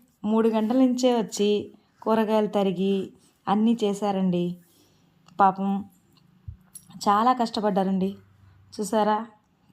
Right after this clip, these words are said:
పాలు, అభిషేకానికి ఆవు పాలు తీసుకొచ్చారు. చక్కగా అక్కడంతా హెల్ప్ చేశారు మా అక్క వాళ్ళు. చూసారా,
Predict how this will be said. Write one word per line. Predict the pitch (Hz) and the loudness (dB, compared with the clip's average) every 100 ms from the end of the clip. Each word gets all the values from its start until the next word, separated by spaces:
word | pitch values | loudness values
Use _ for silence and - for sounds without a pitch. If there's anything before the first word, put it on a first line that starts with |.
| - | 0
పాలు, | 202 208 208 - | 2 2 0 -2
అభిషేకానికి | 190 196 226 208 196 196 190 | -2 0 -2 0 0 0 0
ఆవు | 185 202 | 2 2
పాలు | 208 208 196 | 2 0 0
తీసుకొచ్చారు. | 190 185 185 180 196 180 185 180 - _ _ _ - _ - | -2 -4 -8 -4 -2 0 0 -2 -6 _ _ _ -20 _ -8
చక్కగా | 214 214 208 196 190 185 - | -8 -4 -2 2 2 0 -6
అక్కడంతా | 202 208 196 196 214 | -6 -2 -2 0 -2
హెల్ప్ | 208 196 196 214 | -2 -2 -4 -4
చేశారు | 202 190 190 | -2 -2 -2
మా | 196 | -2
అక్క | 185 - | -4 -2
వాళ్ళు. | 208 196 180 | -2 0 -4
చూసారా, | 180 208 214 | -6 -4 -4